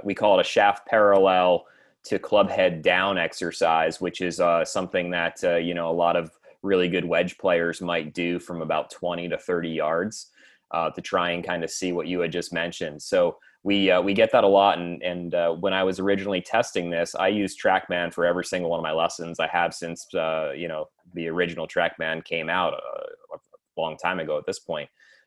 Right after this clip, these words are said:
So we can actually see the data and see what's going on. And we most certainly can see that the golfers are not only,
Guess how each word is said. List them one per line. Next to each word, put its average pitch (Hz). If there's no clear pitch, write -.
So 98
we 98
can 107
actually 90
see 90
the 80
data 87
and 82
see -
what's 82
going 80
on. 85
And 78
we 85
most 90
certainly 82
can 80
see 82
that 78
the 82
golfers 82
are 82
not 85
only, 85